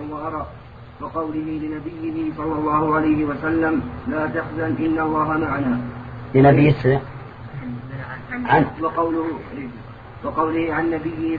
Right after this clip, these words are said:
Speaker 1: صلى الله عليه وسلم: "لا تحزن إن الله معنا". فإن قيل: "هل المعية من صفات الله الذاتية أو من صفاته الفعلية؟"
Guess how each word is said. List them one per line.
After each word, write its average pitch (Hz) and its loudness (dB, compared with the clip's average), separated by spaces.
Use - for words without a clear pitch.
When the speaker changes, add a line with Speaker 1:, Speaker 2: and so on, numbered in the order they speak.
Speaker 1:
صلى 156 -2
الله 160 0
عليه 156 0
وسلم: 160 -2
"لا 151 0
تحزن 160 -6
إن 160 0
الله 156 2
معنا". 143 0
فإن 156 0
قيل: 170 6
"هل 165 2
المعية 165 2
من 147 -4
صفات 156 -4
الله 160 4
الذاتية 156 0
أو 156 0
من 160 0
صفاته 156 -2
الفعلية؟" 143 -2